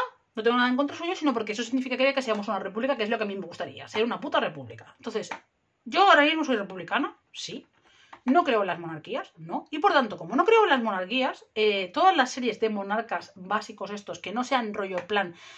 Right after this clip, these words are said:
súper histórico, rollo los Tudor y cosas así, pero bien hechas históricamente, que los Tudor también es un pedazo de culebrón que flipas,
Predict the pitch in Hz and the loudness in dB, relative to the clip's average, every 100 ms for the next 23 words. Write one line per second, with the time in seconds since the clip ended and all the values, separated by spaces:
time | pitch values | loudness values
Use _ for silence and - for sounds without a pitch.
0 | - - - - 254 226 220 208 - 247 | -20 -20 -16 -4 -2 0 -2 -4 -4 0
1 | 254 254 233 226 220 214 214 208 196 202 | 2 2 2 2 2 2 2 2 0 -2
2 | 185 - 185 175 180 247 240 233 220 220 | -6 -8 -12 -2 6 8 10 10 10 10
3 | 220 - - - - _ - 226 226 208 | 6 2 -16 -20 -20 _ -8 -4 -2 -2
4 | 202 196 226 202 233 220 220 - 240 349 | -4 -2 -2 -2 2 4 4 0 2 4
5 | 349 294 269 240 220 214 208 175 165 170 | 6 6 4 0 0 0 0 -2 -6 -8
6 | 262 - _ _ - 196 - 208 202 190 | -8 -8 _ _ -6 -6 -4 -6 -4 -6
7 | 190 190 208 202 196 196 185 175 185 180 | -6 -8 -8 -4 -4 -2 -4 -4 -4 -6
8 | 170 175 226 320 | -10 -4 -4 -4